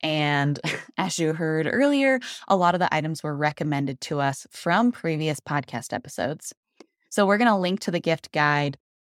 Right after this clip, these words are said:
in the show notes. You can also find it over at the Planty blog.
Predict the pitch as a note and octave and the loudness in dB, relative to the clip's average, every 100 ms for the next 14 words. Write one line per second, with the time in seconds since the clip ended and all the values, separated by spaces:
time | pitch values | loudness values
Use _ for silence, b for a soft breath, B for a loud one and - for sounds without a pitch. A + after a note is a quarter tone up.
0 | _ F3 F3 F#3+ G3 - D3+ C#3+ C#3+ D3 | _ -2 0 0 0 0 0 2 -2 -4
1 | - E3 F3 - D#3 D#3+ F#3 E3+ E3 F3 | -12 -8 -8 0 0 0 -2 -2 -2 -2
2 | D#3+ D#3 D#3 D3+ _ - D3+ C#3+ D#3 C3 | -2 -4 -4 -4 _ -8 -6 -6 -8 -4
3 | C#3+ C3 C3+ | 0 0 -2